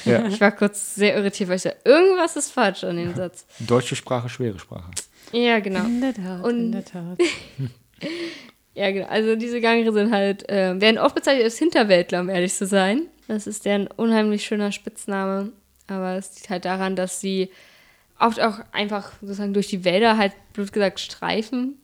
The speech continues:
Speaker 2: in der Art, indem sie halt sind so, „Oh, das da hinten, das ist meine Beute.“ Und dann jagen sie das und die Beute weiß nicht mal, dass sie gejagt wird und dann erhält sie den Kuss.
Speaker 3: Mhm.
Speaker 2: So, so gehen die halt vor. Sind selber halt ziemlich, ähm, ja, misstrauisch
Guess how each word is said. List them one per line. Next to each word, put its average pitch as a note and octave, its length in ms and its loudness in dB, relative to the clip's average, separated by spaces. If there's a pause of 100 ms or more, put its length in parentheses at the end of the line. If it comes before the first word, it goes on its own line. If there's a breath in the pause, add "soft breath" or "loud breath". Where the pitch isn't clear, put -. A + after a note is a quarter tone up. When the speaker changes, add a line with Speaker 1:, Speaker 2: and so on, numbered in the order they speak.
(120)
Speaker 2:
in A3+ 100 -4
der A3 100 -2
Art, A3 220 0 (240 loud breath)
indem A3+ 260 2
sie A#3+ 120 2
halt A3+ 220 4
sind A3+ 200 -2
so, A3+ 120 -6
„Oh, B3 300 -4
das A3 160 -12
da A#3+ 80 -2
hinten, D#4+ 460 0
das A#3+ 180 -6
ist A#3 160 -6
meine G#3+ 220 0
Beute.“ C4 560 0 (560 soft breath)
Und A#3+ 80 0
dann A#3 100 4
jagen A#3 360 8
sie G#3 60 0
das F#3+ 120 0
und F#3+ 120 -4
die G#3+ 80 0
Beute G#3 380 0
weiß G3+ 460 4
nicht F#3+ 180 -6
mal, F3+ 120 -2
dass E3+ 160 -8
sie F3+ 120 -8
gejagt F3+ 520 -2
wird G3 120 -6
und G3+ 120 -8
dann F#3 200 -2
erhält F#3+ 260 -4
sie G3+ 80 -18
den F3 120 -10
Kuss. F3 320 -12 (540)
Speaker 3:
Mhm. F#3+ 240 -6
Speaker 2:
So, F#3 200 -6
so F#3 160 -8
gehen F#3 200 -4
die F#3 120 -6
halt F3+ 200 -6
vor. F#3 420 2 (420 loud breath)
Sind A3 200 0
selber G#3+ 360 6
halt G3 280 0
ziemlich, F#3+ 460 -2
ähm, F3+ 440 -2 (460)
ja, F#3 360 -8
misstrauisch F#3+ 1080 -4